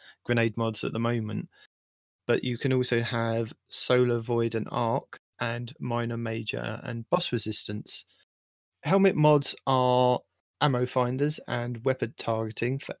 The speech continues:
every weapon type. Gauntlets have impact induction with reloaders. Chest pieces have ammo reserves and unflinching for all weapon types. Boots have ammo scavenger, weapon dexterity,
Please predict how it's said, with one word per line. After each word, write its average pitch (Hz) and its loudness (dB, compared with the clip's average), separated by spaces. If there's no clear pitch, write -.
every 117 -4
weapon 113 -6
type. 113 -4
Gauntlets - 0
have 123 -2
impact - -2
induction 123 -2
with 120 -2
reloaders. 117 -4
Chest - 2
pieces 131 0
have 117 -2
ammo 143 4
reserves 120 0
and 120 -6
unflinching 123 -4
for - -8
all 120 -2
weapon 113 -4
types. - -6
Boots - 2
have 120 -4
ammo 147 4
scavenger, 117 0
weapon 135 0
dexterity, 135 0